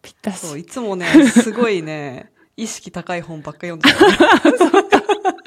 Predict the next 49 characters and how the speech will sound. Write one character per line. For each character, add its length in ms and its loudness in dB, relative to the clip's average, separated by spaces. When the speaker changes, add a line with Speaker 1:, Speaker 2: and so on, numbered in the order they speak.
Speaker 1:
い 220 -8
い 20 -14
じ 100 -6
ゃ 60 -2
な 100 -4
い 80 -8
で 100 -10
す 120 -20
か、 160 -8
で 100 -6
も。 200 -8
Speaker 2:
そ 240 -8
う、 80 -6
だ 20 -20
か 120 -14
ら 40 -20
ち 40 -20
ょ 20 -20
っ 20 -20
と 60 -20
三 200 -8
体 200 -6
い 20 -6
い 60 -12
か 100 -14
も。 220 -20
Speaker 1:
う 100 0
ん、 300 0
Speaker 2:
と 80 -2
思 160 -6
っ 20 -14
て。 60 -20
Speaker 1:
で 80 0
す 100 -8
ね。 360 -4
Speaker 2:
う 80 -12
ん。 320 -14
ち 80 -14
ょ 20 -10
っ 60 -14
と、 180 -16
Speaker 1:
は 160 -8
い。 40 -6
Speaker 2:
ト 40 -6
ゥ 140 -2
ー 20 -4
ド 120 -8
ゥ 100 -4
に 260 -16